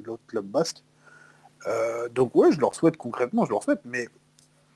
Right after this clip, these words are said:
non, c'est une équipe qui est, qui est, qui est joueuse de plus en plus. On les voit de plus en plus dans le haut de tableau. Là, ils sont troisième. Ils peuvent passer deuxième à égalité avec le Real demain si,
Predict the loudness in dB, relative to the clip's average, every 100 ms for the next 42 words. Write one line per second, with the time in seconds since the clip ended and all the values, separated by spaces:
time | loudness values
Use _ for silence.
0 | _ _ _ _ _ 2 4 4 2 -2
1 | -2 -4 -4 -4 -4 -6 -6 -2 0 4
2 | 4 2 -4 -2 -4 -2 -4 -6 -6 -2
3 | 0 -2 -2 -2 0 -2 -4 -4 -4 0
4 | 0 2 0 2 0 0 -10 -2 0 2
5 | -2 -4 _ _ _ _ -8 -8 -4 -4
6 | -2 -2 -2 -2 0 0 -2 -6 -6 -8
7 | -4 -2 0 -2 -8 -6 -2 -4 -4 -6
8 | -6 -6 -8 -12